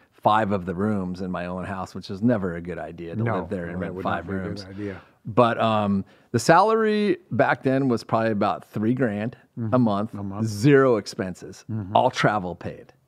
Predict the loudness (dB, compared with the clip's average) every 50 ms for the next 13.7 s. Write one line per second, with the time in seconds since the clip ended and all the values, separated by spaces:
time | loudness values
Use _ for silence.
0 | -12 -12 -12 -10 -10 -14 -14 -8 -6 -4 -2 -2 -2 -2 -2 -2 -2 -2 -2 -2
1 | -4 -4 -6 -8 _ _ _ _ _ _ _ _ -16 -12 -6 0 2 4 4 4
2 | 2 0 -6 _ _ _ _ -8 -8 -8 -8 _ _ _ _ _ -2 -2 -2 0
3 | -2 -4 -6 -2 -2 -2 -2 -2 -4 -4 -4 -2 -2 -2 -4 -4 -6 -10 -10 -8
4 | -2 0 0 2 2 2 0 0 -2 -4 -6 -8 -10 -12 -12 -12 -10 -6 0 2
5 | 4 4 4 2 0 -6 -10 -12 -4 0 0 0 0 0 -4 -4 -4 0 2 2
6 | 4 4 2 2 0 0 -2 -4 -6 -2 0 0 2 0 0 0 0 0 0 -2
7 | -4 -2 0 0 0 0 2 2 2 2 2 0 -2 -2 -2 0 0 0 0 -2
8 | -2 0 2 2 2 0 -6 _ -2 -2 -2 0 0 0 0 2 2 0 -2 -2
9 | -6 -6 -6 -4 -4 -4 -4 -2 -2 0 0 0 -2 -6 -10 _ _ _ _ _
10 | _ -16 -6 -2 -2 -2 -2 -4 _ _ _ _ -8 0 0 2 2 2 2 0
11 | -2 -4 _ -4 -4 -2 -2 -2 -2 0 0 -2 0 0 2 2 2 2 2 0
12 | -2 0 0 2 2 2 2 2 -2 -2 -4 -6 -6 -6 -6 -6 -6 -8 -6 -6
13 | -6 -6 -8 -10 -8 -4 0 0 0 0 0 -2 -6